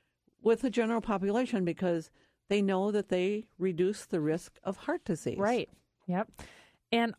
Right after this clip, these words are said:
Speaker 2: also, researchers have found that those omega-three fish oils reduce inflammation and help lower the risk of chronic diseases such as, like Dar just mentioned, heart disease, cancer, arthritis, and even obesity.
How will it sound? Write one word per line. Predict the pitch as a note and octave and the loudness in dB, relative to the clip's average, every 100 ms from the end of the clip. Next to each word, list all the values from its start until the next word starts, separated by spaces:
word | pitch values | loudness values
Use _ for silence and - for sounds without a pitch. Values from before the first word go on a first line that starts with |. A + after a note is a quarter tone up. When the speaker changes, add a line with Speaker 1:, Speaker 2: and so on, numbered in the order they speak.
| - | 0
Speaker 2:
also, | B3+ E4 F4+ - A#3 | 4 4 2 2 4
researchers | G3+ A3 A3+ A3+ G#3+ - | 2 0 0 0 0 2
have | G#3+ F#3 | 0 2
found | G3 F3+ F#3 | 2 2 2
that | F3+ - | 0 0
those | G3 G3 | 0 0
omega-three | F#3+ F#3 F3+ G3 | 0 0 -2 -4
fish | E3+ F3+ - | -2 -2 0
oils | E3+ E3+ - - - G3 | 0 0 -2 -10 -8 -6
reduce | F3+ F#3+ F#3+ - | -2 -2 -2 -2
inflammation | G3 F3+ F3 F3 G3 - E3 | -4 -2 -2 0 -2 -2 -2
and | E3+ G3 F#3+ | 0 0 0
help | G3 F3 | -2 -2
lower | F3+ E3+ F3+ | -2 0 -2
the | F3+ E3+ | -2 -4
risk | E3 - - | -4 -6 -4
of | F3 - - - _ _ _ - | -4 -4 -14 -20 _ _ _ -8
chronic | - G3 F#3+ | -2 0 0
diseases | G#3+ F#3+ F3+ F#3+ F3+ F#3 F3+ | 0 0 0 -2 0 0 0
such | - - F#3 F3+ - | -4 -2 0 0 -4
as, | - D#3+ E3+ F#3 | -4 -2 0 0
like | F3 | -2
Dar | E3 D#3+ | -2 -2
just | E3+ - | -2 -2
mentioned, | E3+ - E3+ E3 | -4 -2 -4 -2
heart | E3+ - | -4 -2
disease, | F3 F3+ F3 F3 - | -2 -2 -2 -2 -6
cancer, | - F3+ E3+ - F3 E3+ F3+ - | -4 -2 -2 0 0 0 -2 -4
arthritis, | F3 E3+ E3 D#3 E3 F3 - - | -4 -2 -2 0 0 -2 -6 -6
and | F#3+ | -4
even | A3 A#3+ A#3+ | -2 0 2
obesity. | G#3+ A#3 F#3+ D3+ - | 0 -2 -2 -4 -8